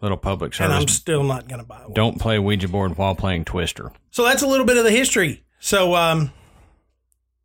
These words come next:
Speaker 1: Yeah.
Speaker 2: well, I, I'm, uh, let's, let's talk a little bit more about, um, about some of these things that can happen.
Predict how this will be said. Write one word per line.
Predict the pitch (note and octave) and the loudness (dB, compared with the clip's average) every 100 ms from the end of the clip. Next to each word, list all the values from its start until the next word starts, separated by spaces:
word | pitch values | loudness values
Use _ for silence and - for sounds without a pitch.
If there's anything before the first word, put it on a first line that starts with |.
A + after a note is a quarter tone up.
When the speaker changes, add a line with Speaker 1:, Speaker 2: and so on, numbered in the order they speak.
| _ _ _ _ - | _ _ _ _ -8
Speaker 1:
Yeah. | B2+ D3 | -2 -2
Speaker 2:
well, | D#3+ - _ _ - | -2 -10 _ _ -8
I, | F#3+ G3+ | -4 0
I'm, | G#3 | 0
uh, | G3+ G#3 G3 F#3+ | 0 0 -2 -2
let's, | G#3+ - - | -2 -2 -2
let's | G#3+ A3+ | 0 0
talk | - C4 | 0 0
a | |
little | B3 A#3 | 2 2
bit | A3+ | 2
more | G3 G3+ F#3+ | 2 2 2
about, | E3+ D#3+ E3+ E3+ - | 2 2 2 0 -2
um, | D#3+ D#3+ D3+ D3 C#3 _ _ _ _ _ | -2 2 2 0 -4 _ _ _ _ _
about | E3 F3 D#3 | -4 -2 0
some | - G#3 | 2 2
of | |
these | F#3+ D#3+ - | 2 -2 -2
things | F#3+ F#3 D#3+ | 0 0 0
that | D#3 - | -4 -4
can | D3+ | -4
happen. | - F3 F3 E3+ D#3+ D#3 D3+ | -2 0 0 -2 -2 -4 -6